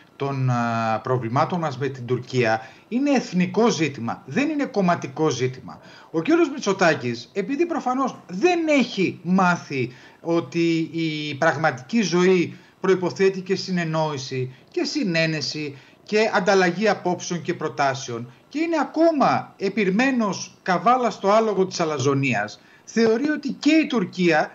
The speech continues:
είναι κάτι, ε, σαν την διαχείριση της Ικαρίας. Δεν είναι έτσι, κύριε Μόση. Και σας το λέω, όχι γιατί θέλω να κάνω αντιπολίτευση, γιατί θέλω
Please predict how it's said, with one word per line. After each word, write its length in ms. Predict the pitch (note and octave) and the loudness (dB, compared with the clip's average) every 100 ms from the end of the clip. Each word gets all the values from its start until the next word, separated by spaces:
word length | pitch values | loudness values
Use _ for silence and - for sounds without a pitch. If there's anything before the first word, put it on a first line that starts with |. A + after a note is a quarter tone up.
| - _ | -14 _
είναι 260 | C#4 E4+ D#4+ | -6 -2 -2
κάτι, 500 | - D#4 D#4 D#4+ D4 - | 0 -2 2 2 0 -2
ε, 440 | A3 A3 G#3+ G#3+ | 0 4 4 2
σαν 280 | G3+ C#4 C#4+ | 0 -2 -4
την 200 | C#4 B3+ | -4 -2
διαχείριση 600 | A#3 G#3 - C#4 C#4 B3+ | 0 0 -2 -4 -4 -8
της 160 | G#3+ B3 | -10 -8
Ικαρίας. 720 | - A3 B3 G#3+ G2+ - _ _ | 2 2 4 2 -2 -8 _ _
Δεν 220 | G#3 E4 F4 | -2 0 0
είναι 220 | D#4+ A#3+ | -2 -2
έτσι, 180 | C3 - | -4 -6
κύριε 280 | C3 A2+ G2+ | -6 -6 -6
Μόση. 260 | A2 - - _ _ _ _ | -12 -16 -20 _ _ _ _
Και 120 | A3 | -4
σας 240 | G3 G#3+ - | 0 0 2
το 100 | F#3+ | 2
λέω, 340 | E3 C3+ C3 | 2 2 0
όχι 200 | F#3+ C#4+ | -2 -2
γιατί 200 | E4 G4 | -2 0
θέλω 220 | F#4+ E4 C#4+ | 0 0 0
να 120 | A#3+ | 0
κάνω 220 | G#3 F#3 | 0 0
αντιπολίτευση, 880 | D3+ C3 C#3+ C3+ B2+ - - A#2 B2+ - - | -2 -4 -4 -4 -6 -8 -6 -6 -6 -16 -10
γιατί 260 | C3 C3 C3+ | -6 -4 -4
θέλω 640 | C3 G3 B3 F#3+ B2 - | 0 2 4 4 0 -4